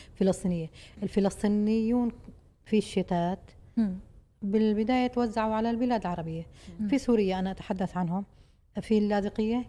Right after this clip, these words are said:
Speaker 1: كان لهم حي خاص فيهم، في دمشق كان لهم أحياء وتسمى مخيمات، آه، في كل محافظة كان لهم. ولكن الأدباء الفلسطينيين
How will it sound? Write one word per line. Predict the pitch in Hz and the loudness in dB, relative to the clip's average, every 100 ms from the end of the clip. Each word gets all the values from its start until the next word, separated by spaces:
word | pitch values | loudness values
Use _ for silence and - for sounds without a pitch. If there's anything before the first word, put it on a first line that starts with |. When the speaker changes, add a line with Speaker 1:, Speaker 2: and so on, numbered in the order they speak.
| - | -4
Speaker 1:
كان | 196 | -2
لهم | 196 190 | 0 -2
حي | 185 202 214 208 | -2 -2 -2 -4
خاص | - 180 - | -2 -4 -2
فيهم، | - 180 202 - - - - | -8 -6 -8 -12 -20 -20 -4
في | - 202 196 196 | 2 4 2 0
دمشق | 196 202 220 - - | 0 0 -2 -8 -4
كان | 185 | -2
لهم | 180 180 185 | 0 -2 -4
أحياء | 180 226 214 220 - - - | -8 -4 -4 -4 -12 -20 -8
وتسمى | 202 185 226 208 196 | -2 0 0 0 -2
مخيمات، | 175 - 170 170 170 175 - - - - - | -4 -4 -4 -4 -6 -8 -14 -20 -20 -12 -2
آه، | 196 190 196 | 2 2 0
في | 185 226 | 0 0
كل | 220 269 233 | 0 0 0
محافظة | 202 202 214 190 | 0 -2 -2 -4
كان | - 185 | -2 -4
لهم. | 170 165 - - - - | -4 -6 -10 -20 -10 2
ولكن | 214 247 247 220 | 2 2 0 -2
الأدباء | 220 214 202 196 269 269 | -2 -2 0 0 0 -2
الفلسطينيين | - 185 175 - 180 165 165 165 | -4 -6 -6 -6 -6 -4 -4 -8